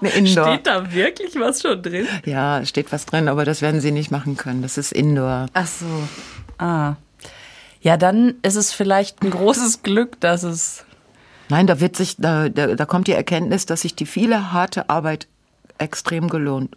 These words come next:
Speaker 1: gelohnt hat. Am dreiundzwanzigsten August.
Speaker 2: Okay.
Speaker 1: Ich merk mir das.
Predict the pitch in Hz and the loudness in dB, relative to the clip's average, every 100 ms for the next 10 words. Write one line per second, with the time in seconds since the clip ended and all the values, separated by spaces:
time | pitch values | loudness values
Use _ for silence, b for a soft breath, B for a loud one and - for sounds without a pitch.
0 | - 139 131 131 - - - - B B | -6 -4 -2 -4 -4 -12 -14 -20 B B
1 | B 170 160 156 170 - 156 208 - 131 | B 0 2 0 0 -2 -2 -2 -2 -6
2 | 127 - - - 226 165 190 539 - - | -6 -6 -4 -2 0 2 2 0 -4 0
3 | 185 196 160 117 92 127 | 2 2 -2 -4 -6 -8